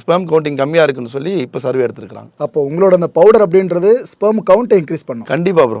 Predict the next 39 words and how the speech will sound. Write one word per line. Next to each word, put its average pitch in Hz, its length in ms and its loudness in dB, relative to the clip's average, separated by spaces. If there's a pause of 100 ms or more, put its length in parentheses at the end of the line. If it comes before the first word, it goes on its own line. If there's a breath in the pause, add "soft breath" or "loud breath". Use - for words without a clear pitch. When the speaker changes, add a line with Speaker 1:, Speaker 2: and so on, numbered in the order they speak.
Speaker 1:
அது 127 180 -4
ஸ்பேம் 196 240 4
கவுண்ட் 202 220 0
மட்டும் 170 220 2
இல்ல, 120 100 0 (200)
ஒரு 107 180 -6
திருமணமான 180 680 2
இல்ல 180 140 0
திருமணம் 160 460 -2
ஆக 156 120 2
போற 139 220 0
ஆண், 123 180 -2 (100)
இல்ல 156 280 0
சுகர் 175 280 0
பேஷண்ட், 160 320 -2
ஒரு 135 220 2
நாற்பது, 127 240 0
ஐம்பது 123 200 -2
வயசுக்கு 135 300 -2
மேல 135 140 -8
சுகர் 139 260 2
வந்துருச்சு, 120 360 -6
இல்ல 143 140 -4
ஒரு 143 120 4
அறுபது 156 200 2
வயசுக்கு 160 280 -6
மேல 139 160 2
உள்ள 127 100 0
ஒரு 120 160 -2 (300)
வ-, 120 280 -2 (100)
வயோதிகரால 151 680 4
என்னால 139 200 0
இனிமே 135 260 -4
தாம்பத்தியம் 135 580 -4
கிடையாதுன்னு 135 360 2
நினைக்கக்கூடிய 120 420 -6
எல்லா 170 340 4
ஆண்களுக்கும் 156 580 -2 (720 soft breath)
ஒரு 123 240 2